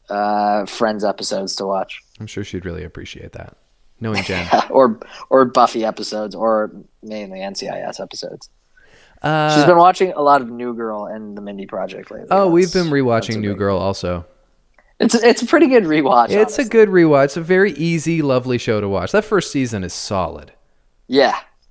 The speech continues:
Speaker 1: Yeah. I, I'm trying, we're still trying to find out when Winston gets really weird, or what makes him really weird.
Speaker 2: <laughs> He does get weirder. I just
Speaker 1: Because in the f-,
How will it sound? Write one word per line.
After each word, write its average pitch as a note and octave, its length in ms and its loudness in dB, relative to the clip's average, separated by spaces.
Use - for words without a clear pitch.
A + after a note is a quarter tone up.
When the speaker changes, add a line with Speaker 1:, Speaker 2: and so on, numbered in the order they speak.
Speaker 1:
Yeah. G#2+ 200 -12
I, F3+ 60 0
I'm F#3 240 0
trying, A#3 260 -2
we're F#3+ 200 2
still B3+ 280 0
trying F#3+ 360 -4
to D#3+ 100 -4
find C3+ 400 -6
out B2 320 -2
when A#2+ 600 -4
Winston A2+ 480 -16
gets G2 280 -10
really G2+ 240 -16
weird, F2 360 -20
or A2+ 120 -8
what G#2+ 240 -2
makes F#2+ 220 -6
him F#2+ 120 -12
really F#2 260 -6
weird. F3+ 240 -6
Speaker 2:
<laughs> - 120 -8
He - 200 -8
does D3+ 240 -4
get - 200 -8
weirder. G2 480 -4
I G#3+ 160 4
just A#3 100 -4
Speaker 1:
Because G3 240 6
in G3+ 80 2
the G3 60 4
f-, - 180 -6